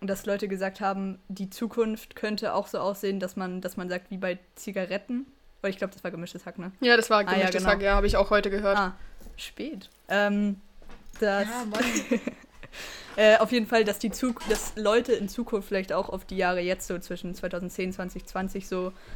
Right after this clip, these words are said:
Speaker 1: zurückgucken, wie da wir jetzt auf den Zigarettenkonsum so in den, in den zweitausendern zurückgucken. Also so, guck mal, boah, die hatten einfach überall das Handy. Da wussten die noch gar nicht,
Speaker 2: Mhm.
Speaker 1: wie schlimm das ist oder das war denen einfach egal so.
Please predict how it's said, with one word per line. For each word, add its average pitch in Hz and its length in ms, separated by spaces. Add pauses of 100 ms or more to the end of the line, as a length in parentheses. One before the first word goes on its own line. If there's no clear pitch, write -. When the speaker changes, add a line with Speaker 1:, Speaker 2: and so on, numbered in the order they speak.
Speaker 1:
zurückgucken, 202 720
wie 196 340
da 190 180
wir 220 340
jetzt 196 540
auf 190 220 (440)
den 190 220
Zigarettenkonsum 196 1120
so 190 340
in 190 100
den, 185 280 (240)
in 185 220
den 180 640
zweitausendern 220 640
zurückgucken. 196 480
Also 175 180
so, 170 160
guck - 220
mal, 185 240 (340)
boah, 156 240
die 180 140
hatten - 160
einfach 165 180
überall 190 380
das - 180
Handy. 175 340 (260)
Da 196 120
wussten 190 280
die 170 100
noch 165 120
gar 175 140
nicht, 180 160
Speaker 2:
Mhm. 185 180
Speaker 1:
wie 190 520
schlimm 185 320
das 175 160
ist 175 120
oder 160 120
das 180 120
war 170 120
denen 175 180
einfach 185 280
egal 185 420
so. 180 240